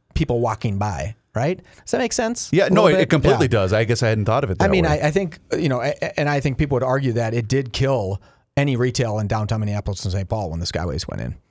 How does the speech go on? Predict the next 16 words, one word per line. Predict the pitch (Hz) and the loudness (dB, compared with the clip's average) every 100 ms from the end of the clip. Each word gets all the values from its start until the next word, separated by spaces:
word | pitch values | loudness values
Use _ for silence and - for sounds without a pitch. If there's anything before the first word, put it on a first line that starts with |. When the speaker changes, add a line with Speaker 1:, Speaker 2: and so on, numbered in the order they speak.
| _ | _
Speaker 2:
Hmm. | 107 107 76 | 0 0 0
Speaker 1:
'Cause | 143 | 0
there's | 139 | 0
just, | 135 120 _ - | 0 -4 _ -4
there's | 127 | -2
just | 135 123 | 0 0
not | 127 131 - | 0 -2 -2
a | 117 110 - - _ | -4 -4 -10 -20 _
dense | 143 143 - | 0 2 0
enough | 135 120 | -2 -2
population | 131 117 120 113 110 | -2 -2 0 -2 -2
of | 104 | -4
people | 101 101 | -2 -2
walking | 92 98 85 | -4 -4 -6
around. | 90 67 - - _ - | -4 -6 -8 -12 _ 2
Speaker 2:
Although, | 139 147 156 135 | 4 4 4 0